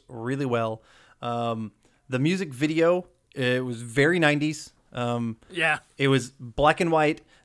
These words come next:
Speaker 1: The band is singing, and they're playing, and they're kind of intercut, you know, with this kid's kind of distraught life or something that's going
Speaker 2: Right.
Speaker 1: on. Uh, you know, and the kid, the kid's, like, learning sign language or something, so maybe he's deaf.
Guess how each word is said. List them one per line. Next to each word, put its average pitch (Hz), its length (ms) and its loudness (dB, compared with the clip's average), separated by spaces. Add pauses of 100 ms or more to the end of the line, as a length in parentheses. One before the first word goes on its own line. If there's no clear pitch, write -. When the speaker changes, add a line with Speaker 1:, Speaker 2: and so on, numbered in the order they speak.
Speaker 1:
The 127 80 -2
band 151 520 4
is 131 220 -4
singing, 151 500 0
and 123 140 -4
they're 120 80 0
playing, 143 420 -4
and 127 60 -2
they're 120 140 -4
kind 135 180 -4
of 120 160 -6 (320)
intercut, 143 560 0 (180)
you 127 120 -6
know, 123 80 2
with 127 180 -4
this 123 180 -4
kid's 143 440 -2
kind 139 200 0
of 120 120 0
distraught 127 460 -4
life 127 340 0
or 165 60 -8
something 175 480 -4 (340)
that's 175 140 -8
going 180 240 0
Speaker 2:
Right. 185 140 2
Speaker 1:
on. 185 220 -4 (480)
Uh, 120 480 2 (160)
you 127 100 -4
know, 127 100 0
and 127 120 0
the 123 40 -6
kid, 165 240 -4
the 139 60 -6
kid's, 262 220 -2
like, 180 140 0
learning 151 320 0
sign 139 300 0
language 190 260 -4
or 185 60 -10
something, 202 260 -6
so 131 160 -6
maybe 139 300 -2
he's 113 240 -8
deaf. 151 520 0